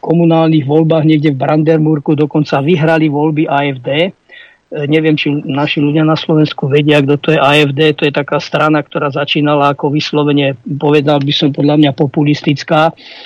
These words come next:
Samozrejme, že ju označujú za pravicovo extrémistickú.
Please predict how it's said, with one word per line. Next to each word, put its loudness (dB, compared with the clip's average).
Samozrejme, 0
že -4
ju -4
označujú -2
za 2
pravicovo -2
extrémistickú. 0